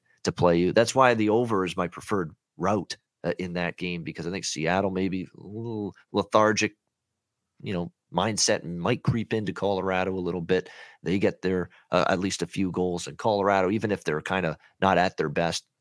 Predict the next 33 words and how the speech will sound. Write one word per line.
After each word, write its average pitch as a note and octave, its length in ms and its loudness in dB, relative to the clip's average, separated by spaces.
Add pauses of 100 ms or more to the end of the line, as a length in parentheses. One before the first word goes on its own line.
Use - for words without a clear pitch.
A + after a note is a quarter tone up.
(180)
they're - 120 2
still - 420 2
at - 120 -4
home, G#2 300 -2
you F2 80 0
would C#2+ 120 -4
think, A2 240 -2
gonna E2+ 180 -2
find F2 280 0
the D2+ 40 -2
back E2 300 -2
of C#2+ 80 -4
the D2+ 60 -4
net D#2+ 260 -4
quite E2 200 0
a C2 40 -10
bit, D#2+ 260 -4 (440)
uh, D2 100 -4
here D#2 260 -4
against D#2 300 -6
Seattle. D2 480 -4
So, - 260 -6 (160)
but G2 100 4
I B2+ 100 8
understand D3 420 4
the F2+ 40 0
spot, - 380 4
Ralph. D2 240 0 (100)
Don't, G2+ 220 0
no A2+ 160 0
doubt G#2 240 6
about E2+ 300 2
it. - 100 -8